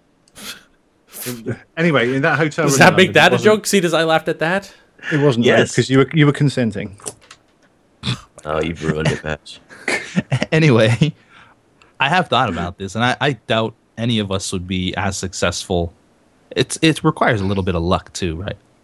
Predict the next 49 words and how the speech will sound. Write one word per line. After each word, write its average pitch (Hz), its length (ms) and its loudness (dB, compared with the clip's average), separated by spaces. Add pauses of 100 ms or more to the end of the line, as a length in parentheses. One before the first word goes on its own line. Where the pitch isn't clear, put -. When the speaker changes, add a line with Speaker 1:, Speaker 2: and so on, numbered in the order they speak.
(240)
Speaker 4:
And 139 100 4
if 147 80 0
Bash 175 180 4
Speaker 1:
No, 247 100 4
Speaker 4:
had - 100 4
Speaker 1:
I - 20 2
Speaker 4:
another 98 240 -6
channel, 101 300 -4
it'd 104 100 -8
just 110 180 -10
be 98 120 -4
another 90 220 -4
channel 87 240 -6
for 82 80 -10
him 82 60 -6
to 80 80 -6
whinge 85 220 -2
about. 80 320 -4 (360)
Speaker 1:
Yeah. - 460 2 (420)
Yeah. 208 120 2
Speaker 4:
"Nobody 330 420 8
watches 302 360 6
my 240 200 6
videos 208 400 2
on 220 180 8
this 370 220 6
channel 277 420 -2
or 480 360 8
that 202 260 0
channel." 160 420 -4 (800)
Speaker 2:
Nobody 170 420 2
watches 139 460 -4
my 139 140 -4
videos 135 400 0
Speaker 1:
Ig-, - 60 4
ignoring 220 320 8
Speaker 2:
on 180 40 8
Speaker 1:
the 170 60 6
Speaker 2:
any 165 80 6
Speaker 1:
annoying 160 260 6
voice 143 240 4
in - 120 -6
Speaker 2:
channels. 123 40 2
Speaker 1:
my 120 100 0
ear 123 180 0
for - 120 -8
a 120 40 -8
second, 135 420 -6 (220)
the, 180 800 4